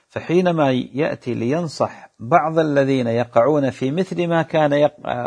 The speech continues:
قد وقع فيه، يتعالى عليهم ويترفع وكأنه ما وقع في هذا الشيء. والله جل وعلا يقول: "كذلك كنتم من قبل فمن الله عليكم".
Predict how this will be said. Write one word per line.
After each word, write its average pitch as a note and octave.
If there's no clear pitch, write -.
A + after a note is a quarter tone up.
قد B2
وقع B2
فيه، A#2
يتعالى C3+
عليهم A#2
ويترفع C3+
وكأنه E3
ما F#3
وقع D3+
في G#2+
هذا F#2+
الشيء. -
والله A#2+
جل A2+
وعلا A2
يقول: A2+
"كذلك G#2+
كنتم A2+
من A2+
قبل D3
فمن E3+
الله F3
عليكم". G#2